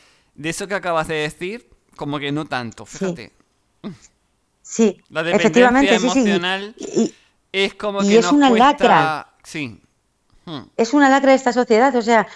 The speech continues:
Speaker 2: cuántas mujeres, ya digo, y algunos hombres que luego no digan, pero es una lacra mayormente en las mujeres, cuántas mujeres no están aguantando carros y carretas,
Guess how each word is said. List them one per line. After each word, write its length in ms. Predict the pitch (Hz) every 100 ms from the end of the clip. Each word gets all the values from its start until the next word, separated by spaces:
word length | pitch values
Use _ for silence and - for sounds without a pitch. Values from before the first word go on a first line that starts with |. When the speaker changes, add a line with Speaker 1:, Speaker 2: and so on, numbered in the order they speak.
| _
Speaker 2:
cuántas 400 | - 262 269 277
mujeres, 480 | 254 226 - 262 247
ya 140 | 202 196
digo, 260 | 214 175
y 100 | -
algunos 360 | 151 151 190 -
hombres 260 | 240 233 160
que 120 | 160
luego 400 | 175 180 185 180 - _
no 160 | 180
digan, 260 | 175 151 139
pero 280 | 156 156 - -
es 140 | 202 -
una 440 | 226 220 220 208
lacra 240 | 202 202 196
mayormente 440 | 180 175 180 180
en 80 | 175
las 100 | 160
mujeres, 360 | 160 156 175 180
cuántas 280 | 202 202
mujeres 380 | 190 165 180 180
no 80 | 180
están 240 | 175 185
aguantando 720 | 180 160 165 156 175 180 175 151 - - - _ _ _
carros 340 | 196 202 202
y 40 | -
carretas, 680 | 180 175 185 190 208 -